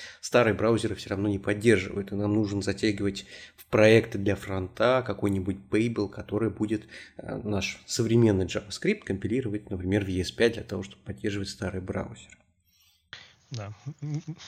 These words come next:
Speaker 2: как-то не очень удобно у вас на фронте с вашими браузерами.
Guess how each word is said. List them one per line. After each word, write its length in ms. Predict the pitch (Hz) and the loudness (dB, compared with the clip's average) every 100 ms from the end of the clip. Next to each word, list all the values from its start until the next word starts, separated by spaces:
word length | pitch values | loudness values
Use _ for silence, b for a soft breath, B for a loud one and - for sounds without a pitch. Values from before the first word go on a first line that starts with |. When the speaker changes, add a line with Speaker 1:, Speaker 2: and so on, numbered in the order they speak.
| - | -14
Speaker 2:
как-то 260 | 120 - | -12 -2
не 100 | 131 | 2
очень 260 | 127 - 127 | 2 0 -4
удобно 260 | 123 113 113 | -4 -4 -4
у 40 | |
вас 180 | 117 - | -6 -6
на 60 | |
фронте 400 | 127 127 127 156 160 - - B B B B - | -4 -2 -4 -6 -10 -12 -16 B B B B -14
с 120 | - | -4
вашими 300 | 120 - 117 | -2 0 0
браузерами. 640 | 113 117 113 113 120 120 | 0 0 0 -2 -4 -6